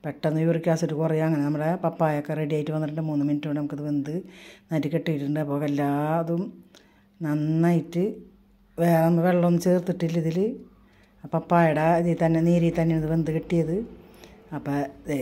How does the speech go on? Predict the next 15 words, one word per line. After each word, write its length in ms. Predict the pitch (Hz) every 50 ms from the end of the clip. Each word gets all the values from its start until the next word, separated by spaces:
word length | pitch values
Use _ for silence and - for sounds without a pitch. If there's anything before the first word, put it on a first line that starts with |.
| 127
ഇതുപോലെ 280 | 120 151 147 151 147 147 147
ഇത്രയും 320 | 151 175 165 160 165 165 156 -
പണികൾ 260 | 190 185 185 170 165 165 - 165
പെട്ടെന്ന് 360 | 160 - - 175 165 165 165 175
ചെയ്യാൻ 240 | 180 185 185 175 165 170
പറ്റുന്ന 340 | 170 170 165 165 160 165 165
ഒരു 100 | 165 165 170
റെസിപ്പിയാണ്. 480 | 170 170 175 165 - 160 156 160 180 196 190
അപ്പോൾ 140 | 190 160 139
എല്ലാവരും 260 | 131 139 135 131 131 139
ട്രൈ 140 | 156 151 143 147 156
ചെയ്ത് 180 | 156 147 156 156
നോക്കുക, 320 | 160 160 160 - 160 185 214 233 - - - - - - - - - - - - - - - - 147
എല്ലാവർക്കും 340 | 143 151 147 143 - 156 156
ഇഷ്ടപ്പെടും. 520 | - - 170 160 - 165 160 156 156 165